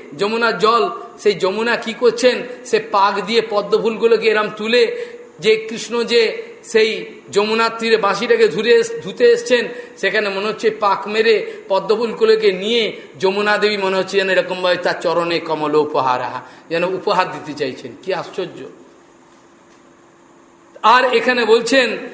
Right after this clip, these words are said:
ময়ূরগুলো নৃত্য করছেন পে-, পেখম তুলে, আর পেক্ষাদ্র সান্ব পরথান্য সমস্ত সত্যম, সমস্ত সস্তম স্থাবর জঙ্গম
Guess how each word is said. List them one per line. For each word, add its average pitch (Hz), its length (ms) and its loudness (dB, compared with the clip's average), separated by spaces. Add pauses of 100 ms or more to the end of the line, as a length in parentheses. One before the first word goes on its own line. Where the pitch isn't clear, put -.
(140)
ময়ূরগুলো 254 680 2
নৃত্য 240 300 -2
করছেন 226 380 2
পে-, 220 300 0
পেখম 226 400 0
তুলে, 214 440 2 (1400)
আর 220 300 6 (480)
পেক্ষাদ্র 214 640 0
সান্ব 202 380 -2
পরথান্য 196 600 2
সমস্ত 208 460 -2
সত্যম, 190 500 -2 (300)
সমস্ত 285 340 2
সস্তম 208 600 0 (260)
স্থাবর 220 460 2
জঙ্গম 208 380 0